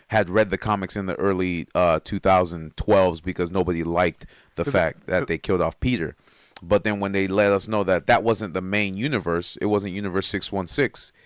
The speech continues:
Speaker 1: it was, um, what was his universe, four one four or something like
Speaker 2: Some
Speaker 1: that?
Speaker 2: shit like that.
Speaker 1: It was in Across the Spider-Verse where they're like, "Take me to my u-, to my universe," but because he got bitten by the Spider-Man from Earth, oh yeah, so because he got bitten by the Span-, Spider-Man,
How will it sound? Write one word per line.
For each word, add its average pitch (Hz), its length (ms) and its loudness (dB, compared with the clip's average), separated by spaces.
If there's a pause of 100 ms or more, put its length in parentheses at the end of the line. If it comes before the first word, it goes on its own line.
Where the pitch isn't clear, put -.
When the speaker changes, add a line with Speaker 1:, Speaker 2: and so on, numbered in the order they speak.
(520)
Speaker 1:
it 104 80 4
was, 98 340 2
um, 92 640 4 (1000)
what 110 120 4
was 101 100 2
his 101 140 -4
universe, 92 380 -4
four 113 260 -2
one 104 160 -4
four 113 480 -4
or 98 100 -8
something 110 300 -8
like 110 140 -4
Speaker 2:
Some 123 160 0
Speaker 1:
that? - 80 -12
Speaker 2:
shit 98 160 -16
like 85 100 -18 (300)
that. - 40 4
Speaker 1:
It 110 40 8
was 110 180 8
in 110 140 4
Across 104 320 4
the 98 80 -2
Spider-Verse 95 520 4
where 98 80 2
they're 92 120 2
like, 92 260 2
"Take 107 200 0
me 107 100 -4
to - 100 -6
my 95 160 0
u-, 95 240 -6 (100)
to 110 120 -8
my 95 120 2
universe," 92 640 0 (480)
but 104 140 4
because 104 240 2
he 104 60 -2
got 101 200 6
bitten 107 240 4
by 101 180 6
the 92 60 2
Spider-Man 104 440 2
from - 260 -2
Earth, 147 240 4 (100)
oh 139 140 4
yeah, 107 220 0 (280)
so 120 140 -2
because 113 240 2
he 131 60 -4
got 139 140 6
bitten 135 180 2
by 120 120 4
the 107 60 -2
Span-, 120 360 -2
Spider-Man, 120 600 2